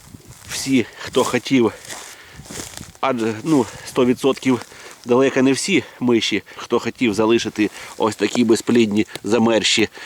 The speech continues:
е, поля перепаханої землі, вже всі їх полишили. Всі, всі зі-, зібралися там, де вони зібралися. Якщо зараз вирішити їхнє питання і отруїти,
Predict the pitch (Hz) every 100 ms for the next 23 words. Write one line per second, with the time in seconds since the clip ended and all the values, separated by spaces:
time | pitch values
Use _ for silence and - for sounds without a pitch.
0 | - - - 107 107 104 107 101 90 -
1 | 110 110 104 110 101 113 104 110 104 104
2 | 110 113 135 113 104 - - 120 104 -
3 | 120 113 95 98 101 - 139 147 - -
4 | - - 120 113 113 107 110 107 120 113
5 | 117 101 107 104 104 107 101 104 98 92
6 | 87 - 85 101 - - 113 101 107 98
7 | 92 - - - 101 104 107 101 - 104
8 | 104 - 104 107 - 98 101 - 107 101
9 | 92 98 95 98 101 101 98